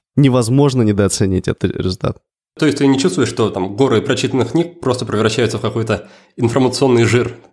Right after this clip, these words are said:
Speaker 2: Хороший термин, который Армен Петросян предложил. То есть ты читаешь, и вроде как такое информационное обжорство получается, которое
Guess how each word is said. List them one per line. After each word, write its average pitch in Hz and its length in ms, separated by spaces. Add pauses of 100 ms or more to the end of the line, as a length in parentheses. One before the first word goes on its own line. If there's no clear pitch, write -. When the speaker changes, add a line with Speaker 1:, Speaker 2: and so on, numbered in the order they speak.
(140)
Speaker 2:
Хороший 110 280
термин, 113 260
который 95 280
Армен 107 300
Петросян 101 540 (340)
предложил. 139 340
То 135 120
есть 92 120
ты 117 60
читаешь, 156 520 (360)
и 120 100
вроде 123 200
как - 400
такое 113 480 (260)
информационное 131 720
обжорство 127 420
получается, 117 460
которое 107 560